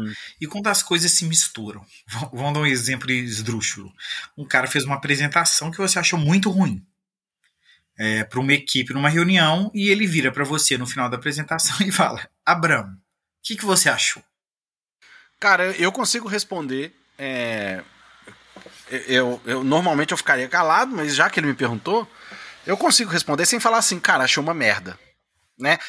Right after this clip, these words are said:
Speaker 1: Cê, cê pode, cê, é, cê pode falar a verdade pra ele e ser sincero sem precisar de falar que cê achou uma merda. Cê pode falar assim,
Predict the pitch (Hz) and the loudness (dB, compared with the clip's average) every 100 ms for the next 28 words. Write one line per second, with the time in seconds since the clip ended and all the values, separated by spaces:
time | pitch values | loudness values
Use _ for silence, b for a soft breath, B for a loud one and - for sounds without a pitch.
0 | B 185 - - 151 180 226 190 - - | B 0 2 0 2 2 2 -2 -2 -2
1 | 170 - 131 127 - 151 - 160 196 208 | -2 -2 0 0 0 0 2 0 2 2
2 | 165 156 135 117 120 110 - 117 117 113 | 2 2 0 2 2 0 -6 -6 -6 -6
3 | 117 110 107 - 196 208 240 247 247 226 | -4 -4 -2 0 0 0 -2 0 0 2
4 | 247 208 202 - 233 226 247 277 156 117 | 2 2 2 0 -2 -6 -8 -6 -6 -6
5 | - B B B - 131 151 180 175 - | -16 B B B -14 -8 -6 -2 -2 -2
6 | 131 110 | -6 -8